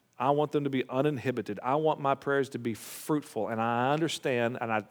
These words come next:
I, by looking at this verse of Scripture, it has everything to do with how I treat this woman. Now, like it or not, that's the truth. Like it or not,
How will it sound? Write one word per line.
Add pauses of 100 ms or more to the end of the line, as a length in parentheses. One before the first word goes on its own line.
(120)
I, (140)
by
looking
at
this
verse
of
Scripture,
it
has
everything
to
do (460)
with
how
I
treat
this
woman. (3500)
Now, (2000)
like
it
or
not,
that's
the
truth. (1800)
Like
it
or
not,